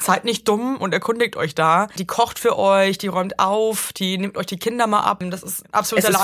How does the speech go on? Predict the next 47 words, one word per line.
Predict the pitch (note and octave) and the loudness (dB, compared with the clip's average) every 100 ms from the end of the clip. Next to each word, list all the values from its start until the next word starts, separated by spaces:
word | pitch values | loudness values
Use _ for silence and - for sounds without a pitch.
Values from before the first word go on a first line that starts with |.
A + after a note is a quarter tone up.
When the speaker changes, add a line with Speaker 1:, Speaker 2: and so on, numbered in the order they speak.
| G#3+ | 2
Speaker 2:
viel | F3 | 4
Speaker 1:
Life-Changer. | E3+ F#3 | 4 4
Speaker 2:
wert | E3+ F3+ | 4 4
auf, | D#3+ E3 | 2 0
ja, | D#3 B2 | 0 0
auf | - | -2
jeden | - C#3 | -4 -4
Fall. | C3+ C3+ | -2 0
Speaker 1:
Ja. | G2+ - _ - | 0 -2 _ -8
Speaker 2:
Ja, | - - | -8 -8
auf | - | -10
jeden | C#3 | -10
Fall. | - G#2 - - - - | -8 -10 -12 -16 -20 -6
Genau. | F3+ D3 A#2 G#2+ | -2 0 0 -2
Also | - D#3 | -2 -2
die | D#3+ | 0
ist | E3+ | 0
nicht | D3+ | 2
jeden | A#3+ | 2
Tag | A#3 G3+ | 2 2
da, | F#3+ G3 | 2 2
aber | D3+ E3 D#3 - | 2 2 0 -2
die | |
ist | - - | -8 -4
halt | G3+ G3 | -4 0
mal | F#3 F3+ | 0 2
da | F#3 G#3+ | 2 0
und | F3 | 0
dann | D#3+ D#3+ - | 0 0 -4
unterstützt | D#3+ E3 - F#3 - - _ | -4 -4 -4 -6 -8 -14 _
sie | D3 | -4
da | E3 D3 | -2 -4
halt | D#3 | -6
ganz | - D#3+ | -8 -8
gut. | C#4 - - - - - | -8 -8 -14 -12 -12 -8
Und | D#3+ | -2
ansonsten, | D3 D#3+ D#3+ G#3 G3+ - | 0 0 -2 -2 -4 -6
ja, | C3+ D#3 E3+ | -2 0 2
Familie | F3+ F3 F#3 F3+ E3+ E3+ E3+ - - - - - - _ _ | 2 2 4 4 2 2 0 -4 -16 -18 -18 -20 -20 _ _
ist | G3 - | -2 2
da. | F3+ F#3 F3+ F#3 - | 4 4 4 0 -6
Speaker 1:
Auch | E3 | -8
schon | - D#3+ | -4 -2
mal | D#3+ | 0
Speaker 2:
Genau. | D3+ | 0
Speaker 1:
geil. | C#3 - D#3 _ - | -2 -6 -8 _ -2
Speaker 2:
Ja, | G#3 A3+ G#3 | 2 2 2